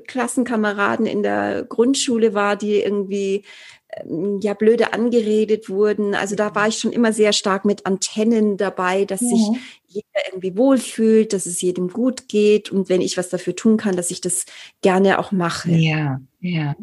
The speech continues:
Speaker 1: Und ich glaube, dass sich das so ein bisschen auch durchzieht durch die Seminare, weil das sind halt Menschen
Speaker 2: Ja.
Speaker 1: und jeder kommt ja auch mit einer,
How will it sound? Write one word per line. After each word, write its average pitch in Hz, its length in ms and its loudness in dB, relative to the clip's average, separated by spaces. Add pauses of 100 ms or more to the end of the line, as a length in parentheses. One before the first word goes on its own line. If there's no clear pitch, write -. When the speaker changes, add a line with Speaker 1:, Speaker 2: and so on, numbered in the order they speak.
Speaker 1:
Und 185 140 -4
ich - 100 -14
glaube, 226 380 2
dass 226 160 -2
sich 214 100 -4
das 214 160 -2
so 226 80 0
ein 208 80 0
bisschen 247 400 0
auch 196 140 -4
durchzieht 240 560 -2
durch 220 160 2
die 214 100 -6
Seminare, 208 720 0
weil 202 80 0
das 196 160 -6
sind 262 180 2
halt 220 160 -2
Menschen 214 640 0
Speaker 2:
Ja. 170 440 -6
Speaker 1:
und 220 140 2
jeder 226 240 2
kommt 254 360 0
ja 269 120 2
auch 220 80 0
mit 233 220 2
einer, 220 340 2